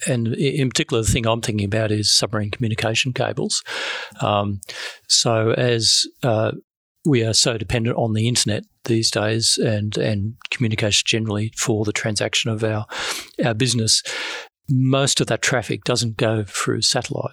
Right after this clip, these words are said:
It actually goes through submarine communication cables. So that's just another area that, you know, we need to be alive to, that, uh, that's a, that's something that we depend on heavily. But, um,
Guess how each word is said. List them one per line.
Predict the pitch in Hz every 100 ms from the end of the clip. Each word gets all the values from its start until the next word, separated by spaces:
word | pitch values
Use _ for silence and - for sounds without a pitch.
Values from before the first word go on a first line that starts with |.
| -
It | 123
actually | 113 -
goes | 104 107 107
through | - 110 107 113
submarine | - 107 104 104
communication | - 107 104 107 104 113
cables. | 107 101 123 139
So | 139
that's | 131 139 - - - - - - -
just | 127 -
another | 107 107 110 101 98 _ -
area | 123 110 107 101
that, | 104 -
you | -
know, | 110
we | 104
need | 107 110 101
to |
be | - 107
alive | 101 107 113 113
to, | - 107 110
that, | 107 104 -
uh, | 107 101
that's | 110 - 117
a, | 107 - - - - - - _
that's | 135 -
something | 123 110
that | 117
we | 123 110 110 -
depend | 110 - 110 110
on | 107 104
heavily. | - 120 110 98
But, | 104 117 117 - - - - - -
um, | 127 117 113 113